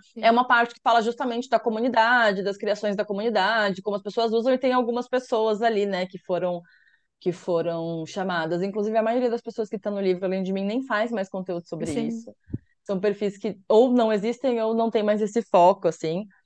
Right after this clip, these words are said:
Speaker 2: É... Mas foi isso, assim, foi muito doido. E, assim, até hoje, às vezes chega uma pessoa e fala, "Oi, te conheci pelo livro."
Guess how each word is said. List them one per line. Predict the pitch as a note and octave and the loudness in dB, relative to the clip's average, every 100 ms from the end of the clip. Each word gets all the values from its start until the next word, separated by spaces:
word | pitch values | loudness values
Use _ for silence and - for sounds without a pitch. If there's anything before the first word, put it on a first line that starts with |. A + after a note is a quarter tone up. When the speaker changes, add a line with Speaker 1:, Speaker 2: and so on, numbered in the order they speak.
| _ _ | _ _
Speaker 2:
É... | - D#3+ D#3+ D#3+ D#3 D#3 D3+ D3+ D3+ D3 D3 C#3 C3 | 0 4 4 6 6 4 2 -2 -2 -4 -6 -8 -2
Mas | A3 B3 | 4 4
foi | D4+ A#4 B4 | 8 10 10
isso, | G4+ D4+ | 8 6
assim, | - G#3+ F3+ | 4 4 4
foi | G3 G#3 | 4 4
muito | G#3 D4+ | 4 0
doido. | C4 A3 G#3 A3+ C4+ | 2 4 4 2 0
E, | B3 | 2
assim, | B3 C4 B3 - | 2 0 -4 -2
até | G#3+ G#3+ D4 | -4 2 4
hoje, | E4+ A3 A3 A3+ C#4 F#4 _ _ _ _ _ | 6 6 4 0 -6 -8 _ _ _ _ _
às | G#3 G#3+ | 0 4
vezes | A3 A3 A#3 | 4 4 2
chega | B3+ G#3 | 2 2
uma | A3 G#3+ | 0 -2
pessoa | A#3 - G#3 G#3 | -2 0 -2 0
e | |
fala, | A#3+ A#3+ | 2 4
"Oi, | D4 F4 | 6 4
te | - | 2
conheci | D4 C4+ C4+ | -2 -2 -2
pelo | C#4 C#4 | -2 0
livro." | C#4 C4 A3+ G3+ E3+ | 2 2 2 0 -2